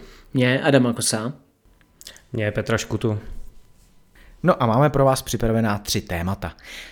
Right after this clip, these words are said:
Speaker 3: Podíváme se na to, eh, jak vypadá a jak dalece, eh, je na tom Apple s integrací Touch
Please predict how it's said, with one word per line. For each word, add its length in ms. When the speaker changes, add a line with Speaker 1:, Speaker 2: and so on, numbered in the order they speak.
Speaker 3:
Podíváme 400
se 140
na 100
to, 420
eh, 340
jak 460
vypadá 720
a 180
jak 360
dalece, 640
eh, 220
je 180
na 140
tom 260
Apple 300
s 240
integrací 680
Touch 340